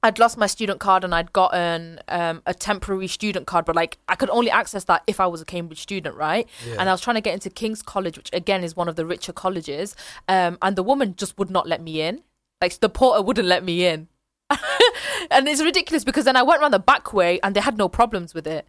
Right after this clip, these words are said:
Speaker 2: Mm.
Speaker 1: And the back way is where all the students go through and all the, the front way is where all the tourists go through. So she just did not believe that I was a student there.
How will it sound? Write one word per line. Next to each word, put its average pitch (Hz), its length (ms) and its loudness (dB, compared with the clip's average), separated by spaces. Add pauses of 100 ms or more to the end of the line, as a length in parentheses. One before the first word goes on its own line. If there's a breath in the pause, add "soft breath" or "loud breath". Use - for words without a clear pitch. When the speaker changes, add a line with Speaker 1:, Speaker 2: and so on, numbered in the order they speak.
(120)
Speaker 2:
Mm. - 400 -18
Speaker 1:
And 208 140 0
the 214 40 4
back 277 220 4
way 247 100 6
is 196 120 -2
where 208 100 6
all 208 160 4
the 190 80 -10
students 196 380 -6
go 180 120 -2
through 175 180 -4
and 175 80 -4
all 185 100 2
the, 180 120 -6
the 180 100 -6
front 202 220 -4
way 185 100 0
is 170 120 -6
where 170 80 2
all 180 100 0
the 175 80 -4
tourists 185 380 0
go 170 140 -2
through. 160 180 -8
So 190 140 -6
she 214 140 -4
just 247 220 -4
did 202 160 -8
not 180 160 0
believe 196 220 -4
that - 100 2
I 165 60 2
was 165 140 -6
a - 20 -16
student 160 420 -10
there. 147 260 -8